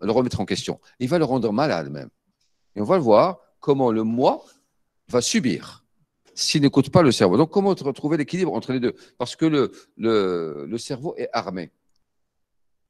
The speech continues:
Qui c'est qui l'a armé ? Son créateur. Par quoi ? Par des, par des neurones, qui sont les nerfs sympathiques et nerfs parasympathiques, on va voir, et des hormones. Et ces hormones, par exemple, pour bien se comprendre, c'est arrivé à côté là, supposons qu'il ne me voit pas, il regarde toujours l'écran.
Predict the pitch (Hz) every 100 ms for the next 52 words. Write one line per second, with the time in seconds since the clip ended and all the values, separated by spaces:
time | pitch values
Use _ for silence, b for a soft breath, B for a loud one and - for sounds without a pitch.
0 | _ - 156 143 127 - 101 107 104 127
1 | - 143 123 117 87 71 _ 135 - -
2 | 120 - 123 101 117 107 - _ 95 92
3 | 127 151 123 165 226 - _ - 110 120
4 | 117 120 - 117 123 - 120 - 101 -
5 | 98 180 98 143 143 247 98 104 214 226
6 | b b b - 170 208 - 131 123 180
7 | 135 120 76 - _ _ _ 113 190 175
8 | 160 165 120 151 156 113 85 - _ -
9 | 101 143 127 113 107 - 85 - _ _
10 | B B - 196 190 160 185 160 - 139
11 | - 123 123 190 196 _ _ 139 147 185
12 | - 143 123 127 - 95 92 117 127 -
13 | 127 107 92 - 71